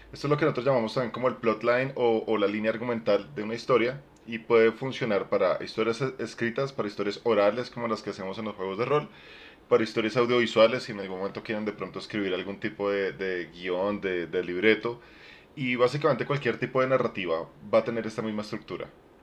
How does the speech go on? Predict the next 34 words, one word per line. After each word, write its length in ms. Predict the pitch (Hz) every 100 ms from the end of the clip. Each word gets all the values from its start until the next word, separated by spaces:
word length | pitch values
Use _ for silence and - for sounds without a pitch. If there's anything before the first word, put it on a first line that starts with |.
| - - -
¿Qué 100 | 147
es 60 | 139
lo, 80 |
lo 300 | 160 160 151
divertido? 500 | 147 120 113 131 101
Que 80 | 85
cuando 220 | 113 107
conocemos 420 | 110 107 104 113 -
que 80 |
tenemos 300 | 147 127 104
estos 260 | 110 123 -
tres 180 | 127 123
actores, 460 | - 113 104 - - - - - - -
tenemos 200 | 92 107
un 120 | 131
comienzo 400 | 143 147 135 135
siempre 320 | 143 127 123
de 60 | 117
una 80 | 110
historia, 380 | - 120 120
tenemos 280 | 117 101 95
siempre 260 | 120 117 123
un 60 |
desarrollo 560 | 120 120 120 120 113 117
y 120 | 104 107
al 100 | 101
final, 500 | 107 92 92 98 - - - - -
eh, 280 | 104 101 95
la 80 | 90
forma 340 | - 110 107
de 100 | 117
darle 220 | 117 95 101
el 60 |
cierre, 400 | - 135 120 143